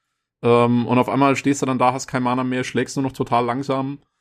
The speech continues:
und, und, äh, keine Ahnung, und, und gleichzeitig kommen die anderen Viecher und, und machen dich platt. Also,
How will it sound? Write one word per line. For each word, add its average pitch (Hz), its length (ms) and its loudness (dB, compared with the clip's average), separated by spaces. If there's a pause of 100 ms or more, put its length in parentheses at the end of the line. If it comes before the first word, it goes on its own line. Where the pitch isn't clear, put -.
(180)
und, 120 380 -2
und, 120 360 -2
äh, 117 480 2
keine 120 200 0
Ahnung, 104 280 2
und, 104 180 -6
und 104 160 -8
gleichzeitig 110 380 -2
kommen 113 160 -2
die 104 80 0
anderen 107 180 -2
Viecher 107 300 -6
und, 98 220 -12
und 98 140 -12
machen 101 220 -12
dich - 160 -18
platt. 95 240 -12
Also, 95 400 -12